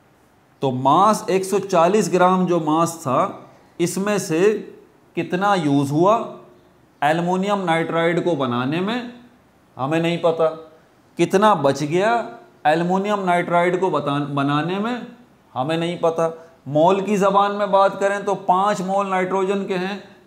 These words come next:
कितने इस्तेमाल हुए एल्युमिनियम नाइट्राइड को बनाने में, हमें नहीं पता। और कितने मोल बच गए, हमें नहीं पता। कुछ supposed values ले लेते हैं यहाँ पे,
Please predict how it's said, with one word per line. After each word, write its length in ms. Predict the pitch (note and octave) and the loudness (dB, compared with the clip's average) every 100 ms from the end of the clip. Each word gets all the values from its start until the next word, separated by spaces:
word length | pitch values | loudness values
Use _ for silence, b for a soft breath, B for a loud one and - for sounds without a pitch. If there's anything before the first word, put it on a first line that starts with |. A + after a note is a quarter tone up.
| - | -2
कितने 340 | F#3 G3+ G#3 | 0 0 -2
इस्तेमाल 600 | F3 - E3 D#3 D#3+ D#3+ | -6 -6 -6 -2 0 0
हुए 260 | D#3+ G3 A3+ A3 - - - _ D3 | 4 4 4 2 -6 -20 -20 _ -4
एल्युमिनियम 540 | D#3 F3 F#3 F#3+ G3+ | -4 -4 -4 -4 -4
नाइट्राइड 600 | F3+ E3+ E3+ F3 F3 F3 | -4 -4 -2 0 0 0
को 100 | F3 | -2
बनाने 440 | D3+ C#3+ D3 E3 | -2 -2 -4 -4
में, 140 | F#3+ G3+ | -4 -4
हमें 280 | C3+ B2+ D3+ | -4 -4 -4
नहीं 240 | F3 F3 | -6 0
पता। 520 | F3 F#3 G3 G3 - - _ _ | 0 2 0 0 -14 -20 _ _
और 260 | D3 E3 D#3+ | 0 0 0
कितने 540 | F#3+ F#3 G#3+ A#3+ B3+ - - - | -4 -2 -2 0 -2 -6 -14 -8
मोल 320 | D#3 G#3+ A3+ | -2 0 0
बच 280 | E3+ A#3+ A3 | 0 0 0
गए, 320 | E3 C#3+ D3+ - - _ _ _ _ - | -2 -4 -6 -14 -20 _ _ _ _ -8
हमें 200 | B2+ D3 | -6 -4
नहीं 220 | C#3 B2+ | -6 -6
पता। 360 | A2+ G#2+ F2+ - | -10 -10 -14 -6
कुछ 140 | F3+ F3+ | -4 -4
supposed 600 | - E3 E3 F#3+ A3+ F3 | 0 0 2 4 4 6
values 460 | F#3 F3+ F#3+ G#3 E3 | 6 6 6 2 4
ले 120 | C#3+ | 2
लेते 240 | C3+ F3+ | 0 -2
हैं 80 | E3+ | -2
यहाँ 180 | C#3+ B2+ | -2 -6
पे, 140 | A2 | -8